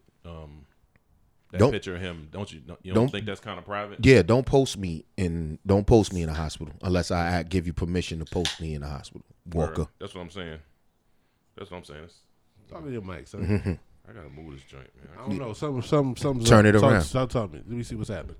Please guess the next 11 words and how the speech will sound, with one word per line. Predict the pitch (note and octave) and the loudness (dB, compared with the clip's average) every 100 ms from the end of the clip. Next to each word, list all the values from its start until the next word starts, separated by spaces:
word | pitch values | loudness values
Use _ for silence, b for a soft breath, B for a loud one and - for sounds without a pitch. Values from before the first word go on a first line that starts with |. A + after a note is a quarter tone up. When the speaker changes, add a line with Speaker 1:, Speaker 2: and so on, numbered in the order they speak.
| - | -2
Speaker 2:
You | E2+ | 4
got | F#2 E2+ | 6 6
it | |
upside | E2+ - F#2 E2+ | 4 4 2 4
down | F#2 F2+ | 4 4
anyway. | G2+ F#2 D2 D2 - - - - - - | 4 0 -4 -10 -14 -20 -20 -16 -14 -14
Speaker 1:
Turn | - - | -14 -14
it | - | -16
this | - | -18
way. | - - - - E2+ | -20 -20 -18 -12 -10
Speaker 2:
Mm-hmm. | D#2 | -10